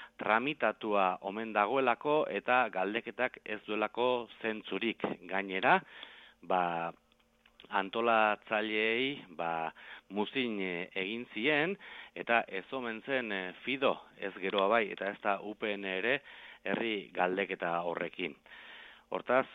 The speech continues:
ba, nahiko tensio izan zen, eh, egun hortan, batzar nagusi hartan, Aunitzek leporatu zieten Geroa Bai zein U P N-eko ordezkariei, baztandarrei hitza ukatzea,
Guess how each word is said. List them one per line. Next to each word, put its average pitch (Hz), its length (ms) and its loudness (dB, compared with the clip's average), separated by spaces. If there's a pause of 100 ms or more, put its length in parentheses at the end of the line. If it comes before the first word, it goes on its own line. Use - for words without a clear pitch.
(140)
ba, 85 540 0
nahiko 98 360 0
tensio 98 600 2
izan 98 400 -2
zen, 104 260 2
eh, 87 320 -4
egun 98 200 -2
hortan, 143 460 0
batzar 92 540 0
nagusi 95 520 -2
hartan, 127 500 2 (140)
Aunitzek 90 460 -4
leporatu 90 420 -2
zieten 95 380 -2
Geroa 90 340 2
Bai 92 280 2
zein 85 280 -8 (340)
U 92 120 -8
P 104 160 -2
N-eko 98 320 -2
ordezkariei, 104 760 2 (400)
baztandarrei 120 1120 2 (120)
hitza 131 460 0 (480)
ukatzea, 107 720 4